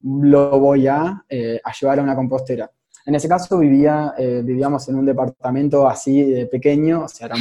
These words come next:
era chico, y no teníamos espacio ni para sumar una sillita más, y no podíamos poner una compostera.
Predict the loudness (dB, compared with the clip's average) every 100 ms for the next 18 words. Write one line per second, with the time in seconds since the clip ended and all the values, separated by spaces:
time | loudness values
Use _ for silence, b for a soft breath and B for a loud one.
0 | -4 -6 -10 -6 -6 -4 -6 -8 _ _
1 | _ 0 2 2 2 2 2 0 0 0
2 | -4 -8 -4 -2 0 -2 -2 -4 -8 -10
3 | -14 -10 -4 0 0 0 -2 -6 -10 -2
4 | -2 0 -2 -2 -4 -4 -4 -2 -2 -4
5 | -4 -2 -2 -2 -4 -4 -6 -8